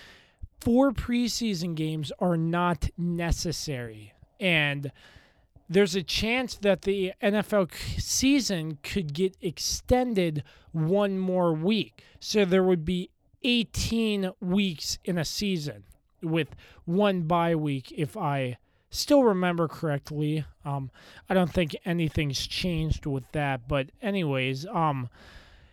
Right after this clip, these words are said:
it's really interesting to hear Roger Goodell say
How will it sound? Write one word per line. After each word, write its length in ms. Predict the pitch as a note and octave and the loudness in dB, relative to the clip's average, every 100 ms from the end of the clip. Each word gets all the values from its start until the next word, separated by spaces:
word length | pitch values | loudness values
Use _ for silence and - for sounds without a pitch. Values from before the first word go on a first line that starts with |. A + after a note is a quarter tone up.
| - - | -6 4
it's 420 | C4 F#3+ - - G#4 C4+ D#3+ - _ _ _ - - | 4 4 -2 -6 -8 -6 -6 -8 _ _ _ -6 6
really 800 | F#3 F#3+ B3+ E4 E4 G#3+ F3+ - | 8 10 10 10 8 4 0 0
interesting 1040 | A3 A#3+ A3+ G#3+ E3+ C3 - D3 A#2+ A#2 A2+ - _ | 2 2 0 0 0 -2 -6 -8 -8 -10 -16 -20 _
to 380 | - F3 D3 C#3+ - | 4 4 4 0 -6
hear 280 | - A#3 A3 | 0 4 6
Roger 380 | G3+ G3+ F3+ | 6 4 2
Goodell 380 | F3+ E3 E3 D#3+ | 0 0 2 0
say 800 | - - - F#3+ F#3 E3 C3 A#2+ | -2 -6 0 2 2 -2 -4 -8